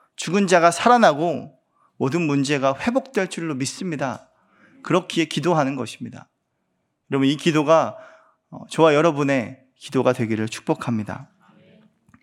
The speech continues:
이십팔 절, 이십구 절 읽고 마치겠습니다.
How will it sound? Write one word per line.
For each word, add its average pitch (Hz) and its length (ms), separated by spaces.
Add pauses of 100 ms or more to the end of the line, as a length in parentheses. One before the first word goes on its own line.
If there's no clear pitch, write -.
(280)
이십팔 165 360
절, 180 140
이십구 - 260
절 135 160
읽고 120 200
마치겠습니다. 120 920